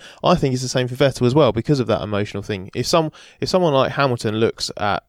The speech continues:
sort of, "Oh, what, what am I doing with? Am I eating enough? Am I sleeping enough?" If that is correctly considered to be a,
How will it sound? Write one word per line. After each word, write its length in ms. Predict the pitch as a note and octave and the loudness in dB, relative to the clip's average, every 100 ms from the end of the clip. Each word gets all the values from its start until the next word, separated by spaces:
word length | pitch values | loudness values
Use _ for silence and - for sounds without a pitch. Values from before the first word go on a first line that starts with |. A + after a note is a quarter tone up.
| - | -8
sort 220 | - E2 | -4 -2
of, 80 | A2+ | 0
"Oh, 100 | G#2+ | 0
what, 340 | A#2 A2+ G#2 C3 | -2 -2 0 2
what 140 | A#2+ | 0
am 60 | A#2 | 0
I 60 | |
doing 300 | A2+ A2 A2 | 0 0 0
with? 200 | G#2+ G#2 | -2 -2
Am 160 | B2 B2 | 0 0
I 120 | A2+ | 0
eating 320 | A#2 A2+ G2+ | -2 -6 -6
enough? 240 | F#2 F#2+ G#2+ | -6 -6 -6
Am 140 | G#2 | -6
I 40 | |
sleeping 440 | G#2 - A#2+ - F#2 | -4 -2 -2 -4 -8
enough?" 360 | E2+ C2 - - - - - | -8 -8 -12 -20 -20 -12 -10
If 160 | - - | -4 0
that 260 | D#3+ - - _ _ _ F2 | 0 0 -10 _ _ _ -4
is 320 | A#2+ A2+ - _ _ _ | -2 -2 -6 _ _ _
correctly 640 | - B2 C3+ - D2 G2+ - _ _ | 0 2 2 -2 -8 -6 -8 _ _
considered 360 | A#2+ - A#2 G#2+ | -6 0 0 0
to 80 | A2+ | 0
be 200 | A2+ | 4
a, 60 | G#2+ | 4